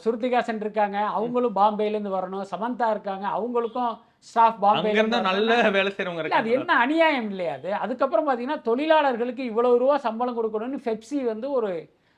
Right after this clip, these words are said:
Speaker 1: அஹ், ப-,
Speaker 2: ஒரு
Speaker 1: ஊதியத்தை
Speaker 2: குறி-,
Speaker 1: வந்து
Speaker 2: ம்.
Speaker 1: நிர்ணயம் பண்ணியிருக்காங்க.
Speaker 2: ம்.
Speaker 1: நீங்க அதை தாண்டி பத்து மடங்கு சம்பளம் எப்படி கொடுக்க முடியும்? ஆனா இங்க என்ன கொடுமை அப்படின்னா அவர்கள் சொன்னபடி இந்த தயாரிப்பாளர்கள் கொடுத்துக்கிட்டு இருக்காங்க. இல்லைன்னா நயன்தாரா எப்படி இத்தனை படம் பண்ணியிருக்க முடியும்?
Speaker 2: ம்.
Speaker 1: நயன்தாரா எத்தனை படத்தில் நடித்தாரோ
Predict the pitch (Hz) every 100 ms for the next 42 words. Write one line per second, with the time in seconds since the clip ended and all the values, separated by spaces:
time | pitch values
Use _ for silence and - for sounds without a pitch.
0 | - 185 175 165 165 165 277 302 269 202
1 | 226 269 247 285 311 277 226 214 160 165
2 | 170 247 277 214 196 214 - 240 320 359
3 | 330 - 233 - 339 330 330 320 262 254
4 | 262 240 208 220 214 208 185 165 156 _
5 | _ _ 160 185 175 156 220 320 302 214
6 | 226 254 247 185 175 165 175 202 156 165
7 | 180 170 160 185 208 254 214 196 196 -
8 | _ _ _ 160 156 160 170 226 254 -
9 | 190 175 196 240 - 214 254 285 233 185
10 | 165 156 143 185 220 277 247 277 285 277
11 | 254 226 254 247 240 240 233 226 226 214
12 | 196 185 165 - _ - 156 175 226 262
13 | 254 254 220 - 262 254 190 226 226 233
14 | 208 208 214 208